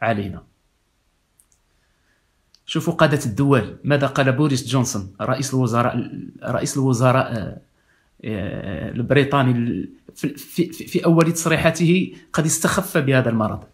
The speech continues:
وقال: "أنا أصافح وأزور المرضى"، والآن يقول رسالة من بيته بالأمس يقول: "إلزموا بيوتكم". رئيس كندا لعله تر-، ترودو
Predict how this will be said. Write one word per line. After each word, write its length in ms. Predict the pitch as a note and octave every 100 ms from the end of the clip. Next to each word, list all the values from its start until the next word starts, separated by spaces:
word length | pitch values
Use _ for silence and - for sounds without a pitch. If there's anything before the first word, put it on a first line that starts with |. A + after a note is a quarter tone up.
| _ -
وقال: 280 | C3 D#3+ D3
"أنا 280 | D#3 C#3 B2
أصافح 440 | - D#3 E3+ D#3
وأزور 440 | C#3 C#3 C3+ C#3
المرضى"، 420 | A#2+ A2+ G2 F#2+ -
والآن 520 | B2+ B2+ - F#3+ E3 C#3+
يقول 380 | C#3 - D3+
رسالة 380 | C3 C3 E3 C#3+
من 160 | C3 B2+
بيته 340 | D3+ D3 B2+
بالأمس 560 | A#2 A2+ D#3+ E3 - _ _ _ _ _ -
يقول: 280 | B2 - C3
"إلزموا 380 | B2+ A2 A#2+ G#2+
بيوتكم". 540 | A2 G#2 G#2 F#2+ - - _ _ _ - - _ _ -
رئيس 360 | D3 E3+ -
كندا 440 | E3 C3+ G#2+ F#2+ - _ _ _ _ _ _ _ _ _ - _ _ _ _ _ _ _ _ -
لعله 400 | C3 C#3 C#3 B2+
تر-، 260 | B2+ - -
ترودو 440 | D3 C3+ G#2 E2+